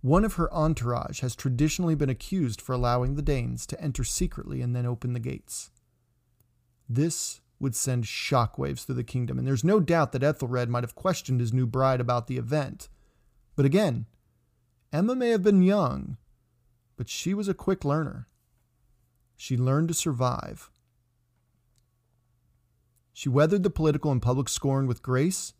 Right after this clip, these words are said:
and eventually came out to be the victim. So,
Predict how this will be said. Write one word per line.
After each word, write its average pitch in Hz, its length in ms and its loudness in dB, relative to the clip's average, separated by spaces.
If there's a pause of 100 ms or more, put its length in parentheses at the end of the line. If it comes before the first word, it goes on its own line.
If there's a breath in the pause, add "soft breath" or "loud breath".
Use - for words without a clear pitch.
(140)
and 123 100 0
eventually 123 400 0
came 127 240 0
out 123 300 -2 (460)
to - 80 -14
be 127 80 0
the 117 120 -2
victim. - 460 -4 (1200)
So, 143 500 -2